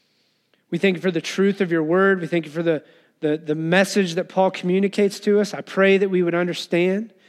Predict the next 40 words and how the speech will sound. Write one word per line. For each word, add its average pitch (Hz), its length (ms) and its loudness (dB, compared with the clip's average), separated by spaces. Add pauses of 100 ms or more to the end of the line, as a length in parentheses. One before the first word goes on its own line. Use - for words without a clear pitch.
(220)
I 160 60 -6
pray 196 240 2
that 208 100 2
we 208 120 -2
be 208 120 0
committed. 190 460 2
God, 175 160 2
may 175 140 2
we 196 160 2
be 190 200 0
disciplined. 156 880 -4 (1080)
May 180 100 6
we 196 180 2
understand 202 720 2
the 180 60 2
necessity 175 720 -2
to 165 80 -2
go 175 240 0
into 175 240 0
training, 180 600 0
strict 220 400 -4
training, 139 420 -6 (1040)
to 170 100 -12
be 190 100 0
prepared 208 680 2
to 180 100 -6
run 165 220 0
the 151 100 -2
race, 202 440 2
to 175 100 -6
fight 185 300 -2
the 175 60 -8
fight 190 460 0 (240)
that 165 220 -8
you 185 60 2
have 151 120 -6
called 165 260 -2
us 156 140 -10
to 160 140 -14
do. 139 160 -10